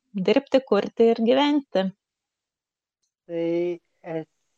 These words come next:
Speaker 2: solidar-, šiandieną šnekamės apie Solidarumo platformą,
Speaker 1: Taip.
Speaker 2: Solidarumo platformos koordinatorė, bet gal pirmą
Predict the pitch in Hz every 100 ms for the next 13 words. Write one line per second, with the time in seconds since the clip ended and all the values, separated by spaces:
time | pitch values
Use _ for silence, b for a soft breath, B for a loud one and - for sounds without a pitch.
0 | 196 196 190 208 226 220 _ - 170 175
1 | 160 170 170 - - - 175 175 170 -
2 | 180 196 190 170 - - 156 160 160 156
3 | 175 196 175 - 156 143 _ - 208 202
4 | 214 185 - 165 160 156 175 170 156 156
5 | - 165 160 - 165 - 165 196 - 202
6 | 190 _ _ _ _ _ 175 202 - _
7 | 202 - 220 214 - _ 233 226 220